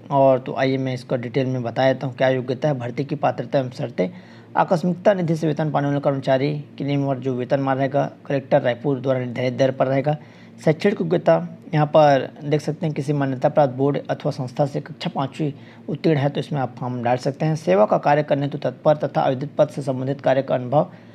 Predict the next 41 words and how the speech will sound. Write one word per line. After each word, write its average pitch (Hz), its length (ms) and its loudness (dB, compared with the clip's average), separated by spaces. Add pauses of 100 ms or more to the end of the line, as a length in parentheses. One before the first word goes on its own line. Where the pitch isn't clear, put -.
(120)
का - 80 -2
प्रमाण 143 400 2
पत्र 160 180 2
यदि 135 180 0
उपलब्ध 143 380 0
हो 139 60 2
तो 131 60 -8
संलग्न 135 400 -2
करें, 143 200 0
अगर 139 200 0
आपके 127 220 -2
पास - 240 -2
नहीं 135 120 -2
है 139 60 0
तो 139 120 -8
भी 127 100 -6
फॉर्म 123 320 -6
डाल 113 140 -6
सकते - 280 -8
हैं। 170 280 -2 (300)
नोट 196 200 2
है 202 80 6
शासकीय 175 380 2
अर्धशासकीय 151 500 2
संस्थानों 139 580 -4 (100)
द्वारा 143 200 2
जारी 127 260 0
वाटरमैन, 135 440 0
चौकीदार, 131 420 -2
माली 127 240 -4
एवं 131 100 -6
स्वीपर 143 300 0
के 135 80 -4
कार्य 135 260 4
का 135 100 -2
अनुभव 131 280 2
हो। 156 160 0 (440)
इसके 226 220 2
अतिरिक्त 180 280 2
ड्राइवर, 147 320 2
कुक, 151 180 -6